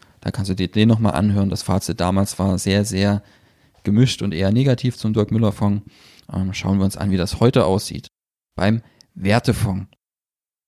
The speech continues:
Zunächst einmal muss man sagen, dass sich die Prophezeiung der beiden von Marc Friedrich und Matthias Weig bisher nicht erfüllt hat. Ähm, wenn man sich die letzten acht Jahre vor Augen führt,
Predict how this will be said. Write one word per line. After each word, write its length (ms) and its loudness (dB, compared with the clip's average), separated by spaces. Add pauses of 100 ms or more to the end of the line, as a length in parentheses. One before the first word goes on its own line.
(360)
Zunächst 340 4
einmal 220 4
muss 160 0
man 120 2
sagen, 300 0
dass 120 -2
sich 120 -6
die 60 -10
Prophezeiung 640 0
der 120 0
beiden 560 2
von 200 -2
Marc 220 0
Friedrich 540 -2
und 260 0
Matthias 420 0
Weig 200 0
bisher 280 -2
nicht 280 0
erfüllt 440 0
hat. 220 -2 (480)
Ähm, 240 4
wenn 100 6
man 120 4
sich 340 -2
die 120 -6
letzten 380 0
acht 240 -4
Jahre 220 0
vor 180 -4
Augen 220 4
führt, 380 2